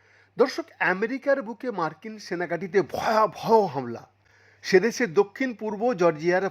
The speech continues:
ফোর্ট স্টুয়ার্টের সেনাঘাঁটিতে এক সক্রিয় বন্দুকবাজ তাণ্ডব চালিয়ে দিয়েছে। আর এই বন্দুকবাজের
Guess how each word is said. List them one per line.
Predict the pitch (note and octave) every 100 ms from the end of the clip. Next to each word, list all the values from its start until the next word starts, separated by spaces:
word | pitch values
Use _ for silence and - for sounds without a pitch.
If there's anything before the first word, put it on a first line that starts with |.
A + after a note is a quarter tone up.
| -
ফোর্ট | G3 A3 F#3+
স্টুয়ার্টের | - - F3+ F#3+ G3
সেনাঘাঁটিতে | - D#3 D3+ D#3+ E3
এক | F3 -
সক্রিয় | D#3 - F3+ F#3+
বন্দুকবাজ | C3 C#3 E3 E3+ C3+ F#3 - _
তাণ্ডব | - D#4 D4 B3
চালিয়ে | - D3+ C3
দিয়েছে। | A#2+ A#2+ - B2 _ _ _ _ -
আর | D3
এই | G3
বন্দুকবাজের | F3+ F#3 F#3+ G3 A3+ B3